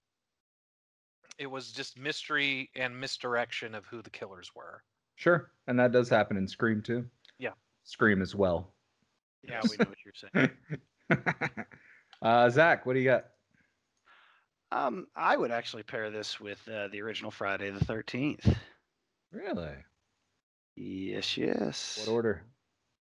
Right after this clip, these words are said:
Speaker 3: I would show this one first and then Friday the Thirteenth.
Speaker 2: Yeah, no, I, it's, there's some, there's a lot of Friday the Thirteenth vibes. Um,
Speaker 3: Mm-hmm.
Speaker 2: the,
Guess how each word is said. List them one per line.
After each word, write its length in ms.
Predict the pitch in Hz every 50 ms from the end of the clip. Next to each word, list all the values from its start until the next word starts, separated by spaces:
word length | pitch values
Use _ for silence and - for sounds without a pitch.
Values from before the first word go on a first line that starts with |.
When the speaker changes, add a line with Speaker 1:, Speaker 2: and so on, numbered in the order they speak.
| _ _ _ _ _ _ - - - _ _ -
Speaker 3:
I 200 | 220 254 262 233
would 200 | 202 185 - -
show 220 | - - 131 107
this 200 | 95 98 - -
one 80 | 104 98
first 360 | 95 - 101 95 101 - - -
and 140 | 98 95
then 100 | 95 92
Friday 380 | 95 - 101 92 90 90 92 90
the 100 | 90 92
Thirteenth. 400 | - - - - - 98 95 - - - _ _ _ _ _ _ _ _ _ _ _ _ _ _ _ _ _ _ _ _ _ _ _ _ -
Speaker 2:
Yeah, 100 | 104 - - _ _
no, 80 | 117 90 82
I, 120 | 87 107 123
it's, 420 | 131 139 135 147 147 131 - -
there's 260 | - 151 147 139 135
some, 180 | - 143 143 127 135
there's 180 | 139 127 131
a 40 | 135
lot 260 | 131 127 127 123 123
of 140 | 127 120 113 - - _ _
Friday 220 | - 131 117 117 110
the 140 | 104 113 113
Thirteenth 580 | - 127 113 110 101 - 127 117 104 101 - -
vibes. 460 | 104 101 98 98 101 98 98 - - _ _ _ - - - - _ _ _ -
Um, 80 | 113 110 107 104 104 101 101 104 104 101 101 101 101 95 - _ _ _ _ _ _ -
Speaker 3:
Mm-hmm. 120 | 135 117
Speaker 2:
the, 680 | 107 127 123 120 123 123 120 120 120 117 117 117 110